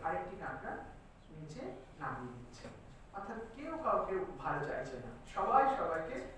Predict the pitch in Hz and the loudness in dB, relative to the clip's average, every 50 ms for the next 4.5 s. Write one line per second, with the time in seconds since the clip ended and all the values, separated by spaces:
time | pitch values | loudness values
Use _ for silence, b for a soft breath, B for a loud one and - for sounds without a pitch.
0 | - - - 196 - - - 175 - - - - - - - - - B B B | -12 -10 -8 -8 -8 -6 -4 -4 -4 -4 -6 -8 -8 -10 -12 -12 -14 B B B
1 | B B - - 170 165 165 175 - - - - 330 - - - 147 135 131 127 | B B -8 -6 -2 0 2 4 4 4 2 2 0 0 -2 -2 -2 -2 -4 -4
2 | 127 - - - - - 262 262 - - - - - - - - - - - - | -4 -4 -6 -8 -6 -4 -2 -2 -2 -4 -6 -8 -10 -10 -10 -10 -10 -10 -10 -10
3 | - - - - - - - - - - - - - - - - - - 147 - | -10 -10 -10 -10 -12 -12 -12 -12 -10 -10 -10 -10 -10 -12 -12 -12 -10 -10 -8 -8
4 | - - - - - - 135 - - | -8 -8 -8 -8 -8 -8 -8 -4 -4